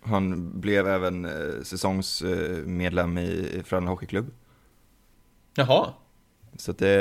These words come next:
Speaker 1: det är jättekul att få in, eh, liksom, vi har ju, vi har ju redan en del, ja,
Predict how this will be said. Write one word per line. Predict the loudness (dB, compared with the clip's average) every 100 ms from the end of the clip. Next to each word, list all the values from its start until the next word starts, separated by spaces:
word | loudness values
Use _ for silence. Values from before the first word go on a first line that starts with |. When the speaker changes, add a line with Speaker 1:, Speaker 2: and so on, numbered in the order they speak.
| 4
Speaker 1:
det | 4
är |
jättekul | 4 0 -2 -2 -2
att |
få | -2
in, | -2 0
eh, | -2 -2
liksom, | -4 -4 -4 -2
vi | -2
har | 2
ju, | 2 0 -4 -10
vi | -6
har | 0 2
ju | 2
redan | 0 0 -2 -4
en | -4
del, | -2 -2 -4 -14 _ _ _ _
ja, | -14